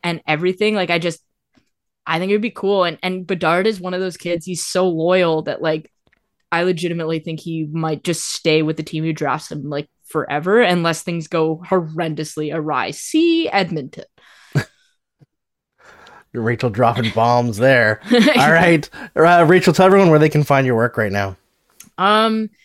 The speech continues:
Speaker 1: yeah, so you can find me on the Staff and Graph podcast, which is, uh, on the Hockey News and Sports Illustrated. You can find me on TikTok at Puck Bucks.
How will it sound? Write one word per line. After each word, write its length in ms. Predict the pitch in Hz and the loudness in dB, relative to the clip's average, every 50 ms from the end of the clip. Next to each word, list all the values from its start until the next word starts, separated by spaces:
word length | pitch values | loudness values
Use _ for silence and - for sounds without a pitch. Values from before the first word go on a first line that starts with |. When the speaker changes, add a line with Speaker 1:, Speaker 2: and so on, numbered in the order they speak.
| _ _ - | _ _ -6
Speaker 1:
yeah, 100 | 220 226 | -6 -4
so 120 | 208 233 | -4 -4
you 60 | 233 226 | -6 -6
can 60 | 214 | -4
find 140 | 226 214 220 | -4 -4 -2
me 60 | 233 | -2
on 60 | 233 | -4
the 80 | 240 240 | -6 -6
Staff 280 | - - 180 185 - | -4 -2 -2 -2 -2
and 80 | 208 196 | -4 -4
Graph 200 | 202 196 190 - | -4 -4 -4 -4
podcast, 560 | - 180 175 170 - 175 170 170 165 165 - | -6 -8 -8 -6 -6 -6 -6 -6 -6 -8 -12
which 160 | 170 160 - | -16 -14 -12
is, 320 | 170 165 160 160 160 165 - - | -10 -8 -8 -8 -8 -10 -8 -6
uh, 20 | 175 | -6
on 360 | - 165 160 160 151 160 160 | -4 -4 -4 -4 -4 -4 -4
the 60 | 165 | -4
Hockey 280 | - - 165 160 - 165 | -4 -4 -4 -4 -4 -6
News 200 | 160 160 156 165 | -6 -6 -6 -6
and 100 | 156 151 | -8 -8
Sports 260 | - - 160 156 - | -8 -8 -8 -8 -6
Illustrated. 760 | - - 214 220 - - 202 196 196 202 196 196 190 185 - - _ _ _ | -4 -4 -4 -4 -4 -2 -2 0 0 0 0 -2 -2 -4 -8 -14 _ _ _
You 40 | - - | -18 -10
can 60 | - | -6
find 160 | - 196 202 | -2 -2 0
me 80 | 208 196 | 0 0
on 100 | 180 160 | 0 -2
TikTok 600 | - - 202 190 185 - 208 190 185 185 185 - | -4 -6 -6 -6 -6 -4 -2 0 0 0 -2 -4
at 240 | 165 165 156 - - _ | -6 -6 -6 -8 -10 _
Puck 300 | - - 214 208 208 _ | -8 -4 -4 -4 -4 _
Bucks. 600 | - 220 208 208 214 208 - - - - - - | -2 0 2 2 2 0 -4 -12 -18 -18 -20 -20